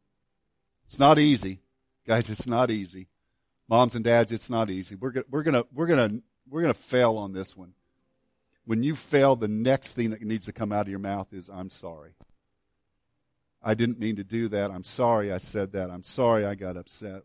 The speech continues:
We, we need to do that. Do not exasperate your children. Uh, and then in chapter five, let me just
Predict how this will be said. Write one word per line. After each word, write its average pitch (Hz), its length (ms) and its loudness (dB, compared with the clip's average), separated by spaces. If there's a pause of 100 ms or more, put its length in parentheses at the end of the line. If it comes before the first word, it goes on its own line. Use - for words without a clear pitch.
We, 104 300 -10
we 104 100 -14
need 98 180 -8
to 92 60 -20
do 95 180 -14
that. 90 220 -14
Do 120 140 -6
not 104 200 -2
exasperate 92 640 -14
your 87 100 -20
children. 92 320 -18 (1500)
Uh, 104 220 -2 (260)
and 151 160 2
then 143 140 6
in 131 60 -2
chapter 156 360 4
five, 117 380 4
let 123 100 0
me 127 100 -2
just 117 300 -8